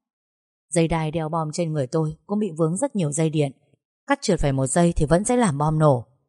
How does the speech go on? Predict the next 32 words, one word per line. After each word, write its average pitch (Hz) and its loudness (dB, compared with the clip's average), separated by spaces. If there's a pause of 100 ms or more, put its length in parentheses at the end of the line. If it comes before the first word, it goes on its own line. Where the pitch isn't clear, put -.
(380)
"Tôi 165 2
sẽ 175 -2
không 175 0
cắt 214 0
trượt, 143 0 (420)
chỉ - -4
cần 135 2
em 147 -2
đứng 165 4
im." 220 6 (880)
Thành 151 2
ngẩng 143 2
lên 190 2
nhìn 139 2
tôi, 170 4 (400)
đáy 175 0
mắt 254 0
của 160 0
anh 160 -2
ta 165 -2
lúc 233 4
này 151 2
mang 156 0
theo 165 2
vẻ 139 2
quyết 254 2
liệt, 151 4 (360)
cứng 165 2
rắn 185 0
và 214 2
kiên 165 4
định, 143 2